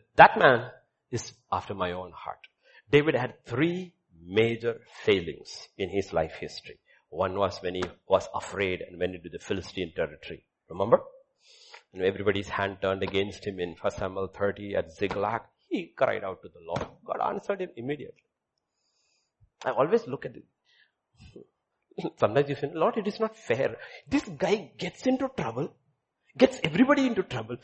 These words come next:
but when he cries, you answer him. Not only you answer, you give him such victory, he recovers all. It's not fair." God said, "Really?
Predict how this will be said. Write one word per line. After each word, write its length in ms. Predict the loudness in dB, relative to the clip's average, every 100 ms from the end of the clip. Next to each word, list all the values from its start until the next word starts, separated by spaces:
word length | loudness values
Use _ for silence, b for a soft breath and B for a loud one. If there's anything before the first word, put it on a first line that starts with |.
| B
but 140 | 8 8
when 120 | 4
he 80 | 4
cries, 280 | 4 4
you 100 | 2
answer 280 | -4 -6 -10
him. 140 | -16 -20 _ B B
Not 180 | 6 6
only 140 | 6
you 60 | 6
answer, 260 | 6 2 0
you 120 | -2
give 200 | 0 0
him 60 |
such 220 | 2 0 2
victory, 360 | 0 0 0
he 80 | 0
recovers 500 | 0 -2 -2 -4 -8
all. 140 | -12 -14 _ _ _ _ _
It's 140 | -6 2
not 200 | 2 2
fair." 300 | -4 -4 -8 b b b -2
God 160 | -2
said, 160 | -2 2
"Really? 260 | 2 4